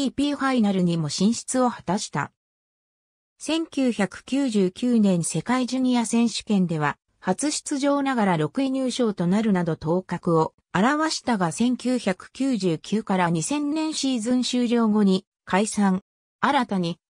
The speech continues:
オレグ・ボイコとカップルを結成し、以後ウクライナ所属となった。二千一から二千二年シーズン、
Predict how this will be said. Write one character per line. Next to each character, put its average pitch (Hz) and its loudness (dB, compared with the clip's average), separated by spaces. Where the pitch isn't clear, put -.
オ 254 2
レ 330 0
グ・ 214 0
ボ 160 2
イ 240 -2
コ 220 -6
と 185 -2
カ - -2
ッ - -4
プ 226 0
ル 190 2
を 151 -2
結 - -4
成 190 0
し、 - -4
以 220 2
後 220 2
ウ 185 2
ク 233 0
ラ 285 0
イ 277 0
ナ 269 0
所 302 -2
属 277 -4
と 175 -2
な 160 -2
っ - -10
た。 127 0
二 180 2
千 285 0
一 - -2
か 247 -2
ら 233 2
二 208 4
千 240 0
二 185 2
年 240 2
シ 247 2
ー 196 0
ズ 175 -2
ン、 139 -4